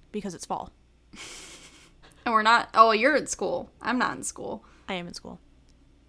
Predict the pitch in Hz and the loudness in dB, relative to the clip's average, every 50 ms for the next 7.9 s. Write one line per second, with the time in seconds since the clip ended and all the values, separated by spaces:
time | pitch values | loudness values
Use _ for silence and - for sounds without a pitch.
0 | _ _ _ _ _ _ _ _ - - 226 269 - - - _ - _ - - | _ _ _ _ _ _ _ _ -6 0 0 0 0 0 -10 _ -18 _ -18 -18
1 | - - - _ _ 214 208 254 269 233 - - - - - - - - - - | -18 -18 -20 _ _ -12 -10 -8 -8 -8 -10 -14 -16 -20 -20 -20 -20 -20 -20 -20
2 | _ - _ _ _ _ _ _ _ _ - 240 226 - 233 208 202 208 202 - | _ -20 _ _ _ _ _ _ _ _ -14 -12 -10 -6 -6 -6 -6 -6 -8 -10
3 | - - - _ - 202 208 208 - - 208 202 202 - - 226 196 190 196 196 | -12 -12 -16 _ -8 -8 -6 -6 -6 -6 -8 -8 -10 -10 -10 -8 -8 -8 -8 -10
4 | - 202 - - 190 165 190 277 - _ - - - - 196 190 185 202 208 208 | -14 -16 -14 -12 -12 -12 -12 -12 -14 _ -20 -20 -18 -14 -14 -12 -10 -10 -10 -10
5 | - - - 202 190 190 190 196 190 196 - - - - _ _ _ _ _ _ | -10 -10 -10 -8 -8 -6 -8 -8 -10 -12 -14 -14 -16 -16 _ _ _ _ _ _
6 | _ _ _ _ _ _ _ - 202 185 185 180 185 190 - - - - 208 185 | _ _ _ _ _ _ _ -14 -12 -6 -4 -4 -4 -4 -6 -8 -8 -8 -6 -4
7 | 185 180 180 185 180 185 - - - - 175 156 170 180 - 196 240 | -4 -4 -4 -6 -8 -8 -10 -12 -12 -12 -12 -10 -10 -12 -12 -12 -14